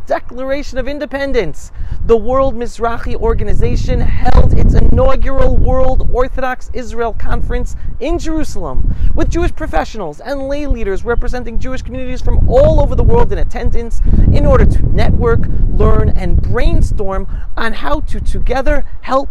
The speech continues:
Jewish communities abroad dealing with whatever challenges they deal with. Join me as I spoke with some of the attendees, many of whom I am blessed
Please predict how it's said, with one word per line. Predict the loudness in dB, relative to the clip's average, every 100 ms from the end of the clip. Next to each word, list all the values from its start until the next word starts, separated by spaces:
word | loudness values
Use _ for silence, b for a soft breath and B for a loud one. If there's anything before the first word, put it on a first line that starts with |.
| -2
Jewish | 0 0 2 2
communities | 4 2 2 0 -2 2
abroad | 2 2 2 4 2 2 -2 0
dealing | 2 2 2 0 0
with | 0 2 2
whatever | 2 2 2
challenges | 0 0 2 0 -2
they | -8
deal | -6 -4 -2
with. | -2 -2 -4 -8 -8 -6 B B B B -6 -4
Join | -2 -2 -4
me | -6 -6 -4 B B
as | -2 -4
I | -6
spoke | -4 -4 -4 -2
with | -4
some | -4 -6 -6
of | -6
the | -8
attendees, | -10 -12 -12 -10 -8 -8 B B -10
many | -8 -6 -6
of | -8
whom | -10 -12
I | -12
am | -12
blessed | -8 -6 -6 -6